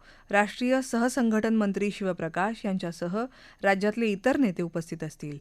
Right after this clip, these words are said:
संध्याकाळी ते पश्चिम महाराष्ट्रातल्या पदाधिकाऱ्यांची कोल्हापुरात बैठक घेतील.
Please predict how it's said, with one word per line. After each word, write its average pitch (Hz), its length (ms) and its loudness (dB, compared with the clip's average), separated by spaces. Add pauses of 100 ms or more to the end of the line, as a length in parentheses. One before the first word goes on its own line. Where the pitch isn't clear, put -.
(320)
संध्याकाळी 226 640 2
ते 240 180 0
पश्चिम 208 440 -2
महाराष्ट्रातल्या 196 640 -2
पदाधिकाऱ्यांची 185 880 -2
कोल्हापुरात 180 580 0
बैठक 170 320 -4
घेतील. 196 380 -2